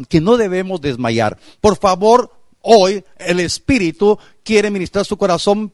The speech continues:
fortaleza. No desmayemos. Llevamos treinta y cuatro días.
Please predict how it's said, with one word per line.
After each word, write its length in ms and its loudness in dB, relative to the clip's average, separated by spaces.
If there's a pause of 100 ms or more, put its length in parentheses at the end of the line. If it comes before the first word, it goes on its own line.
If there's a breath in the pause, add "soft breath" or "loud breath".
fortaleza. 960 2
No 280 4
desmayemos. 920 0 (220 soft breath)
Llevamos 600 -2
treinta 420 -2
y 60 -2
cuatro 500 0
días. 480 0